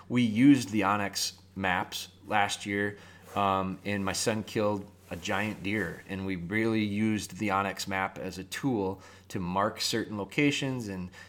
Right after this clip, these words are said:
and plot out, um, trail cam videos that we were getting on the Licking Stick. And so we used it as a tool. Um, it became very effective. Um, since then,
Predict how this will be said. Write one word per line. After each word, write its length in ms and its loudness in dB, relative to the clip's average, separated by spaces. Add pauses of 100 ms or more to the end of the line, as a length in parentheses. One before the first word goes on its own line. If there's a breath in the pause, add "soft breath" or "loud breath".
and 160 -10
plot 320 8
out, 320 2 (460 loud breath)
um, 320 -2
trail 260 6
cam 300 0
videos 320 4
that 100 -2
we 80 0
were 80 2
getting 320 0
on 80 -2
the 60 -4
Licking 260 -2
Stick. 280 -2
And 60 -8
so 120 0
we 100 8
used 240 4
it 100 4
as 140 2
a 80 -8
tool. 560 0 (380 loud breath)
Um, 420 0
it 100 -8
became 380 -4
very 240 2
effective. 640 -6 (480 loud breath)
Um, 460 0
since 440 0
then, 300 0